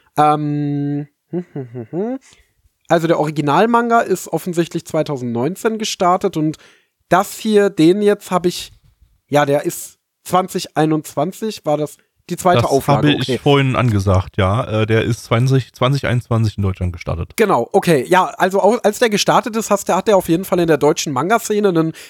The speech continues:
Speaker 1: ziemlich guten Hype generieren können. Ähm, und
Speaker 2: Ich,
Speaker 1: ich war
Speaker 2: ich,
Speaker 1: damals
Speaker 2: ich weiß
Speaker 1: mal so
Speaker 2: sogar noch, das war noch auf der, ähm, Leipziger Buchmesse, als ich noch, ähm, zweitausend, oh, das war zweitausendneunzehn, glaub ich noch. Da, da war ich für A O D noch auf der Buchmesse.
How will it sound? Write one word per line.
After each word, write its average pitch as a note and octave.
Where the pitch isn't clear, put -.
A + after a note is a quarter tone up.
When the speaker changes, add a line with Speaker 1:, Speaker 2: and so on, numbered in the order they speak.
Speaker 1:
ziemlich E4
guten G3+
Hype G3
generieren C3
können. D3
Ähm, D#3+
und D#3+
Speaker 2:
Ich, C3
Speaker 1:
ich E3
war D#3+
Speaker 2:
ich, D3
Speaker 1:
damals D3
Speaker 2:
ich B2+
weiß B2+
Speaker 1:
mal D#3+
so -
Speaker 2:
sogar F3
noch, F#3
das -
war D3
noch D#3
auf C3+
der, A#2+
ähm, A2+
Leipziger C3
Buchmesse, D3
als A2+
ich -
noch, A#2+
ähm, G#2+
zweitausend, A#2+
oh, -
das G#2
war C3
zweitausendneunzehn, D#3
glaub G2
ich -
noch. F2+
Da, G#2+
da G2+
war A#2
ich A#2+
für -
A A2+
O A2+
D A2
noch F3
auf D#3
der C3+
Buchmesse. C3+